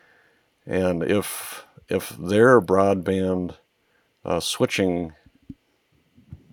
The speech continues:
uh, frequencies, uh, get up into the cellular band, uh, it can reduce the sensitivity to the point where the cellular providers won't allow the,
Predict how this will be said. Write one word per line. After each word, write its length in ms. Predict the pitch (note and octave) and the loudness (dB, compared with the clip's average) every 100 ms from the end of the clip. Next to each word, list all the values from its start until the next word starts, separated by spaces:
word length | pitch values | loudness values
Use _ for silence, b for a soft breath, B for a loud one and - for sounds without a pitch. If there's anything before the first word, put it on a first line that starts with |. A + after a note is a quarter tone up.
| _ _ - | _ _ -6
uh, 120 | F2+ | -6
frequencies, 1080 | - - G#2+ - F#2+ - F#2+ F2+ D#2+ - - | -4 -2 -2 -2 -4 -2 0 0 -4 -6 -2
uh, 200 | F2+ F2 F2 - - | 0 -2 -8 -18 -2
get 300 | G#2+ G#2 - _ | 4 4 2 _
up 260 | - G2 G2 _ _ _ | -2 0 0 _ _ _
into 380 | F#2+ G#2 F#2 F#2+ | -4 -4 -2 -2
the 160 | F2 F2+ | 0 -2
cellular 560 | - G#2 G#2 G2 F2+ | 2 4 4 4 0
band, 560 | E2 F#2 F#2 F2+ F2+ E2+ | 0 -2 0 -2 -2 -4
uh, 360 | - F2 F2+ F2 | -2 0 0 -2
it 140 | F2+ | -6
can 320 | - F#2 F2 b b b b b b b b _ - | -4 -4 -6 b b b b b b b b _ -16
reduce 520 | - F#2 G2+ A2 - | -6 -2 0 0 0
the 80 | F2+ | -4
sensitivity 1120 | - G#2+ F#2+ - - A2 G2+ G2 F2+ F2+ F2 - | 0 0 0 -6 0 0 2 0 0 -2 -6 -8
to 140 | G2 | -6
the 100 | E2+ | -4
point 520 | - - A2 G#2+ F#2+ | -6 -6 0 0 0
where 500 | E2+ F#2+ F#2 F2+ F2 b b b b b b b _ _ _ - | 0 4 6 4 2 b b b b b b b _ _ _ -10
the 140 | - | -6
cellular 480 | E2+ G#2+ G2+ G2 F#2 | 0 4 4 4 2
providers 720 | - F#2+ F2 F#2+ G2 F2+ E2+ | 0 -2 2 4 4 0 -2
won't 280 | F#2+ G2+ F#2+ | -2 -2 -2
allow 580 | E2+ F2 F2+ G#2+ G#2+ G2 | -2 0 2 4 6 4
the, 400 | E2 F2+ E2+ | 2 0 -2